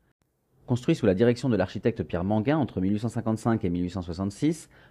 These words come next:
l'hôtel dit de la Paiva, d'inspiration renaissance italienne, est emblématique du style Second Empire ou Napoléon trois, ce style éclectique, dit aussi historiciste,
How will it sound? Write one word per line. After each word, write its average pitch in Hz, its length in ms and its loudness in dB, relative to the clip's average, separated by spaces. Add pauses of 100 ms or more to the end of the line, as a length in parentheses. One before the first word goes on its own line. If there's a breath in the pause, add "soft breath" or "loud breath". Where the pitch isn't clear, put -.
l'hôtel 117 340 4
dit 120 140 0
de 107 80 0
la 82 140 2
Paiva, 117 520 4
d'inspiration 90 560 -4
renaissance 101 380 -2
italienne, 95 520 0 (220 loud breath)
est 85 140 -4
emblématique 123 440 2
du 98 100 -4
style - 240 -6
Second 123 300 2
Empire 120 460 0
ou 117 80 2
Napoléon 110 440 4
trois, 117 400 4 (260 loud breath)
ce - 140 -6
style 104 400 2
éclectique, 104 640 0
dit 87 160 0
aussi 90 380 -4
historiciste, 98 840 -4